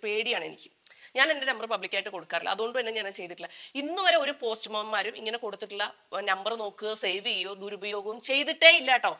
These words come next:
ഞാൻ അങ്ങനെ പറഞ്ഞിട്ടില്ല, ചെയ്യൂല്ല, കാരണം അവർക്കൊക്കെ ഇത് നോക്കിയിരിക്കാൻ നേരമില്ല. പക്ഷെ എൻ്റെ ഒരു കരുതൽ കൊണ്ടാണ് ഞാൻ അങ്ങനെ ചെയ്തത്. ഉം, പക്ഷെ ആദ്യത്തെ book തിരിച്ചു വന്നത് കൊണ്ട്, ഇത് രണ്ടാമത്തതും തിരിച്ചു വന്നു, വന്നത് കൊണ്ട് ഞാൻ അതിന് ശേഷം contact ചെയ്തവരുടെയൊക്കെ number എഴുതട്ടെ എന്ന് ചോദിച്ചിട്ട് നമ്മൾ number എഴുതി വെച്ചിട്ടുണ്ട്.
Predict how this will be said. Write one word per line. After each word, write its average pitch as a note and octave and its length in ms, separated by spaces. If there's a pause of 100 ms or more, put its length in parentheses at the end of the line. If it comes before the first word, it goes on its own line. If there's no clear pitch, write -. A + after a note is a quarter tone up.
ഞാൻ G#3 100
അങ്ങനെ A3+ 240
പറഞ്ഞിട്ടില്ല, A3+ 360
ചെയ്യൂല്ല, C#4 640 (340)
കാരണം G#3 240
അവർക്കൊക്കെ B3 560
ഇത് C4 140
നോക്കിയിരിക്കാൻ A#3 460
നേരമില്ല. G#3 440 (380)
പക്ഷെ D#4 180
എൻ്റെ D#4 320
ഒരു A4+ 200
കരുതൽ D4+ 260
കൊണ്ടാണ് C4+ 300
ഞാൻ A3 200
അങ്ങനെ G#3+ 180
ചെയ്തത്. E3+ 420 (220)
ഉം, B3+ 140
പക്ഷെ A3+ 160
ആദ്യത്തെ C4 340
book D4+ 480
തിരിച്ചു A#3+ 260
വന്നത് G#3 380
കൊണ്ട്, F3 500 (340)
ഇത് G#3 80
രണ്ടാമത്തതും A#3 500
തിരിച്ചു A#3 260
വന്നു, G3+ 440
വന്നത് F#3+ 420
കൊണ്ട് F#3 260
ഞാൻ A3+ 260
അതിന് A#3 180
ശേഷം A#3+ 280
contact G3 280
ചെയ്തവരുടെയൊക്കെ G3 760
number G#3 320
എഴുതട്ടെ G3 260
എന്ന് G#3+ 120
ചോദിച്ചിട്ട് F3+ 340
നമ്മൾ G#3 180
number G3 240
എഴുതി F#3+ 180
വെച്ചിട്ടുണ്ട്. E3+ 440